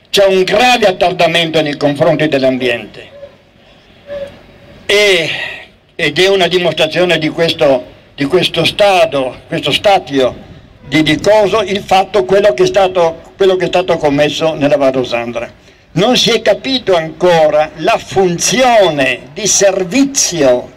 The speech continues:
ecologico che le strutture vegetali costituiscono nei confronti del deflusso delle acque.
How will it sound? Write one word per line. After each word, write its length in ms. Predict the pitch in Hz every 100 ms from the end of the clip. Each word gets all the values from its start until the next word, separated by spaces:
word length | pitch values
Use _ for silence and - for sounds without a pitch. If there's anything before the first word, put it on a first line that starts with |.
| -
ecologico 1200 | 208 214 180 170 220 220 - 135 131 - - - _ _ _ _ _ _ _
che 160 | 185 208
le 140 | 214
strutture 1000 | - 214 185 180 - 254 240 190 147 139
vegetali 1080 | 135 139 185 190 185 233 226 226 214 196 180 - - - - _ _ _ _ _ _ _ -
costituiscono 1120 | 226 196 226 226 208 208 185 - 190 180 165
nei 260 | 170 247
confronti 1120 | - 202 190 - 208 208 208 196 190 196 180 147
del 240 | 208 202
deflusso 800 | 170 185 180 214 277 - - 175
delle 280 | 151 143 143
acque. 580 | 131 127 - 120 -